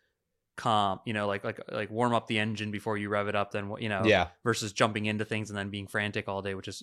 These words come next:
Speaker 1: uh, has been a lot of my experience so far this year. And uh, and I was like, "I can't do it this week. I'm traveling." And he's like, I was like, "I'll do it March." And he's like, "Uh, that doesn't work for me, Jesse." Like, uh, we eventually negotiated a February twenty-first. So as of February twenty-first,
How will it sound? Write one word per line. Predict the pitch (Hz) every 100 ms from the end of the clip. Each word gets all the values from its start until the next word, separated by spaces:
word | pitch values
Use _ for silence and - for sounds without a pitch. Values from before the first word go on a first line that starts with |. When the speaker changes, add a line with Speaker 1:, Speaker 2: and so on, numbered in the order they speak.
| -
Speaker 1:
uh, | 117 110
has | 113 104
been | 104
a | 101
lot | 101
of |
my | 98
experience | 92 - 104 104 95
so | 101
far | 104 98
this | 95 -
year. | 113 110 98 95 - - _ _ _ _ -
And | 113 107 107 107 104 104 - - _ _ _ _ -
uh, | 104 98 95 95
and | - 110
I | 110
was | 107
like, | 104 101 - -
"I |
can't | - 139 123
do |
it | 110
this | 110 127
week. | 120
I'm | 98
traveling." | 98 147 151 135 135 123
And | 104 98
he's | 98
like, | 101 101
I |
was | 113
like, | 120
"I'll | 143
do | 156
it |
March." | 120 104 90 - -
And | 117
he's | 104
like, | 98 -
"Uh, | 143
that | 180 208 233 233 240
doesn't | 220 208
work | 160 -
for | 131
me, | 113
Jesse." | 107 107 113 110
Like, | 104 101
uh, | 127 113 - 117
we | 120
eventually | 117 120 123
negotiated | 110 110 107 113 104
a | 98
February | 104 101 101 101
twenty-first. | 104 98 92 98 87 -
So | -
as | 123
of | 139
February | 135 135 117
twenty-first, | 117 107 - 113 101 95 - -